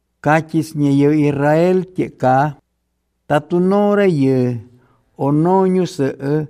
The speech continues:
nyakuvi ñu cha ña va'a chi'in ñayɨvɨ ta'an ñu.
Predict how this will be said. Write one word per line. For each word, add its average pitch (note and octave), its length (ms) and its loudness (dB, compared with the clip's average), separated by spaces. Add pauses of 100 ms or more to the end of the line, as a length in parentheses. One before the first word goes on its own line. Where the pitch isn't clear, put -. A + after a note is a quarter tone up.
(220)
nyakuvi C3+ 680 0
ñu D#3 180 2 (220)
cha A#2 160 -6
ña B2+ 200 0
va'a B2+ 340 -2 (340)
chi'in D3+ 380 -4
ñayɨvɨ C3+ 520 0 (120)
ta'an B2+ 360 -4
ñu. D3+ 160 0